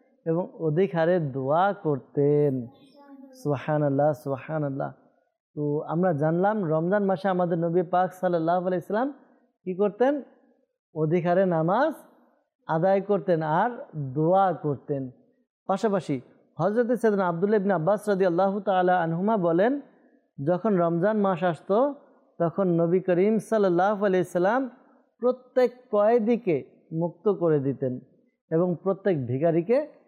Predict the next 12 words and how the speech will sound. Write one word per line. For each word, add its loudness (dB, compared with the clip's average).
দান 0
করতেন। -6
এখন -2
কয়েদি, 0
কয়েদির 0
দ্বারা 2
কি -4
বোঝায়? 0
প্রসিদ্ধ -2
মুফাসসির 0
হাকিমুল 0
উম্মত 0